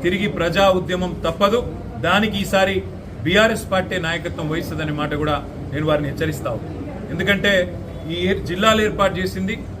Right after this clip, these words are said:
ప్రజల ఆకాంక్షకు అనుగుణంగా ఏర్పాటు చేయడం జరిగింది, ప్రజల పోరాటాలకు అనుగుణంగా ఏర్పాటు చేయడం జరిగింది, అంతేగాని ఇష్టానుసారంగా జర-,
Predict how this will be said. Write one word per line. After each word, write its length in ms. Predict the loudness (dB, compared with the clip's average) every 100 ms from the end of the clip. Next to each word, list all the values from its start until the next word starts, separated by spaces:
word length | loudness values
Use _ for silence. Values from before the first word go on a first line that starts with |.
| -4
ప్రజల 260 | 2 4 4 2
ఆకాంక్షకు 460 | 2 0 0 0 0
అనుగుణంగా 320 | 0 -2 -4 -4
ఏర్పాటు 240 | -2 -2 -2
చేయడం 180 | -6 -6
జరిగింది, 260 | -6 -8 -10 -10 -10 -10 -2
ప్రజల 260 | 2 4 4 4
పోరాటాలకు 520 | 4 6 6 4 2 0
అనుగుణంగా 340 | -2 -2 -2 -2
ఏర్పాటు 260 | -2 -4 -4
చేయడం 200 | -6 -6
జరిగింది, 260 | -6 -8 -8 -10 -12 -8 -4
అంతేగాని 460 | 0 2 2 2 -2 -6 -10 -10 -6
ఇష్టానుసారంగా 600 | 0 2 4 2 0 -2 -4
జర-, 240 | -2 -2